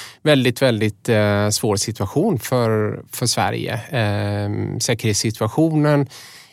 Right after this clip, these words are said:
är ju inte optimal, om man säger så. Eh, vi är inte medlemmar i nato än. Så att fatta ett sånt beslut utan att vara medlem i nato, det,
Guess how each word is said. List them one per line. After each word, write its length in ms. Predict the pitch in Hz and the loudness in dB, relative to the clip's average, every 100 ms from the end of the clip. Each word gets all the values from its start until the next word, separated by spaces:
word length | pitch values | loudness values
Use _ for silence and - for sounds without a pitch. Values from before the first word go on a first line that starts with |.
| - | 0
är 240 | 135 104 | 2 4
ju 400 | 104 117 127 123 - _ _ _ _ _ _ - | 4 4 4 4 0 _ _ _ _ _ _ 0
inte 360 | 139 101 92 123 | 4 4 2 0
optimal, 580 | 110 - 120 113 110 | 0 2 4 4 2
om 60 | 110 | 0
man 80 | 110 | -2
säger 200 | - 113 | 0 0
så. 320 | - 101 98 | 0 -2 -2
Eh, 600 | - 143 123 113 113 113 123 120 - - - | -2 0 2 2 2 0 -2 -4 -6 -8 -8
vi 320 | 127 127 139 | 0 2 4
är 220 | 131 107 | 2 2
inte 300 | 120 104 104 | 2 0 0
medlemmar 720 | 113 107 98 101 98 98 - | 2 2 0 0 0 -2 -2
i 120 | 110 104 | -2 0
nato 520 | 151 170 135 131 - | 2 0 -2 -4 -4
än. 420 | 120 104 107 113 | -4 -4 -4 -4
Så 160 | - 127 | -2 0
att 220 | 113 - | 0 -2
fatta 300 | - 143 160 | -2 0 0
ett 100 | 160 | 0
sånt 260 | - 127 - | 2 0 0
beslut 640 | - 135 120 101 - - | -2 0 0 0 -6 -6
utan 300 | 143 113 110 | -2 -2 0
att 60 | 104 | 0
vara 180 | 107 107 | 0 2
medlem 360 | 107 98 101 | 0 0 -2
i 40 | 104 | 0
nato, 540 | 123 175 104 - 127 | 0 0 0 -4 -8
det, 200 | 123 123 | -4 -4